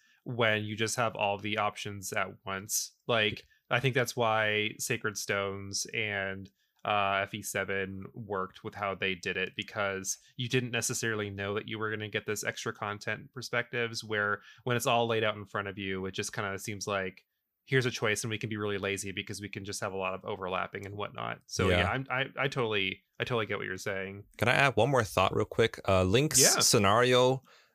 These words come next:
Speaker 2: makes me a bit fearful, because this is the company that made F E seven. And here's how F E seven does that route split idea, which it, it almost to a T does it how Link says it. You play Eliwood mode first, and then after that you can get Hector's perspective. But Hector's perspective is apparently, um,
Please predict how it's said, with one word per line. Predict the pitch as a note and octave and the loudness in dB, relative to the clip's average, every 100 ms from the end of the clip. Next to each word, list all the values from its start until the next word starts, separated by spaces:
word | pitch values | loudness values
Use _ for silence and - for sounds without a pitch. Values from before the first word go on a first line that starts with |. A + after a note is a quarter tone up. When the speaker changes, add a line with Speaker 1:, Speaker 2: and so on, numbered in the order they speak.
| F#2 | 2
Speaker 2:
makes | G#2+ B2 | 4 6
me | |
a | B2+ | 6
bit | B2 | 6
fearful, | - G2+ G#2+ - C#3 B2 | 4 4 4 6 6 6
because | A2+ - F#2+ F2 | 4 6 6 6
this | G#2+ | 4
is | A#2 | 4
the | G#2+ | 4
company | G#2 G2+ A2 | 6 6 6
that | A2 G2+ | 4 6
made | G#2 G#2 | 6 8
F | G2+ | 6
E | G2+ | 4
seven. | - F2 G#2 C#3 D3 _ _ | 6 6 6 0 -4 _ _
And | - F#2 | 2 6
here's | A#2 | 8
how | A2+ | 8
F | G#2 | 6
E | G#2 | 6
seven | G2 F#2 A#2 | 6 6 6
does | A2+ | 4
that | - A#2 | 4 6
route | A#2 - | 4 6
split | C3+ | 6
idea, | B2+ A2+ C#3+ | 6 6 6
which | B2 - | 6 2
it, | - B2 | 2 2
it | C#3 D3 | 4 8
almost | F3 D3+ | 8 8
to | - | 6
a | A#2+ | 6
T | - C#3 | 8 8
does | G2 G2 | 8 8
it | F2+ | 8
how | F2+ | 6
Link | E2 E2+ | 6 4
says | - G#2+ F#2 | 6 6 6
it. | D#2+ F#2 | 4 2
You | F2+ | 2
play | A#2 | 4
Eliwood | - A#2 G2+ | 8 8 6
mode | E2+ F2 F#2 | 6 4 4
first, | - G#2 - - - - - - | 6 6 6 0 -4 -18 -8 2
and | |
then | F2+ G#2+ | 6 6
after | E3 - | 6 4
that | G2+ | 2
you | G2+ | 4
can | G#2+ | 4
get | F#2+ | 6
Hector's | A2+ - - | 6 4 2
perspective. | F#2+ - G#2 - D#2+ E2 - - - - - | 2 4 4 4 2 0 -8 -20 -20 -4 4
But | G2 | 6
Hector's | C3 D3+ | 6 4
perspective | - B2+ D#3 - A2+ G2 - | 4 6 6 8 6 6 4
is | A2+ | 2
apparently, | A2+ - B2+ C3+ G#2 G2 F#2 F2 - - - - | 4 4 6 6 6 6 6 6 0 -18 -16 2
um, | G2 F#2 F#2 F#2 | 6 8 8 4